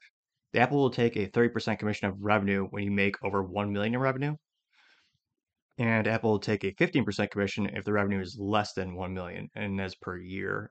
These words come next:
I believe. And I guess that if I was an app developer, I'd be a little concerned 'cause that's revenue, and I don't believe that's profit. So there's a lot of back-end logistics, development, infrastructure, security. So,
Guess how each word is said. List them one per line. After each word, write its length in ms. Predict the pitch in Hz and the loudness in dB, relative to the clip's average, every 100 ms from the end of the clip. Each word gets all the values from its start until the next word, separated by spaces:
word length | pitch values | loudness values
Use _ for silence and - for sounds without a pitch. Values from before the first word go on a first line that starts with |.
| - | -12
I 100 | 95 | -12
believe. 460 | 101 98 101 101 - _ _ _ _ _ _ - | -8 -6 -6 -8 -12 _ _ _ _ _ _ -4
And 580 | 107 104 101 101 98 - _ _ _ _ _ _ _ _ _ _ _ _ - | 0 2 2 2 0 -4 _ _ _ _ _ _ _ _ _ _ _ _ -6
I 60 | 104 | 0
guess 180 | 113 113 | 0 2
that 240 | 110 107 | 2 0
if 160 | 101 110 | -2 0
I 80 | |
was 100 | 110 | 0
an 80 | 104 | 2
app 200 | 110 127 | 2 2
developer, 360 | 104 98 98 98 | 2 0 2 2
I'd 60 | |
be 80 | 101 | 2
a 20 | |
little 160 | 104 101 | 4 2
concerned 320 | 98 110 98 | 2 0 0
'cause 80 | 101 | -2
that's 300 | 104 95 - _ _ | -4 -4 -8 _ _
revenue, 460 | 110 101 104 110 113 | -2 -2 0 -2 -2
and 100 | 104 | -6
I 60 | 92 | -4
don't 160 | 98 | -4
believe 180 | 95 98 | -2 -2
that's 320 | 95 90 - - _ - | -2 -6 -10 -14 _ -2
profit. 520 | 104 98 - 98 98 | 0 2 0 -4 -6
So 460 | - - 90 90 - _ _ _ _ _ _ _ - | -12 -8 -6 -8 -12 _ _ _ _ _ _ _ -6
there's 120 | 110 | 2
a 40 | |
lot 120 | 107 | 4
of 60 | 101 | 4
back-end 360 | 104 101 104 101 | 2 0 0 2
logistics, 720 | 98 101 - 98 98 - - _ _ _ _ - - - | 2 0 0 -4 -4 -10 -12 _ _ _ _ -20 -20 -12
development, 720 | 107 98 98 98 101 101 95 - - - | -6 -2 0 0 0 0 -2 -6 -14 -10
infrastructure, 720 | 101 98 95 92 92 95 92 - - | -8 -6 -6 -6 -4 -4 -4 -6 -14
security. 640 | - 90 92 92 95 98 - _ _ _ _ _ _ _ | -16 -6 -4 -2 -4 -6 -10 _ _ _ _ _ _ _
So, 360 | - 95 90 | -8 -4 -4